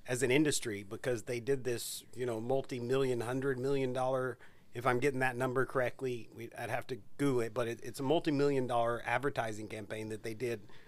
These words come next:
that was to, was really aimed at,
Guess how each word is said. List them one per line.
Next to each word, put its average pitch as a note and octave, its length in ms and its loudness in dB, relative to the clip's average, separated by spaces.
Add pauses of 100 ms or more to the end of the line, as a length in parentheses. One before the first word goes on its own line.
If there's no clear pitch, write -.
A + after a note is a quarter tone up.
(300)
that B2 240 0 (280)
was A#2+ 300 0
to, A#2+ 360 -4 (180)
was B2 360 -2
really C3 360 4
aimed A#2+ 500 2 (100)
at, A#2 400 -2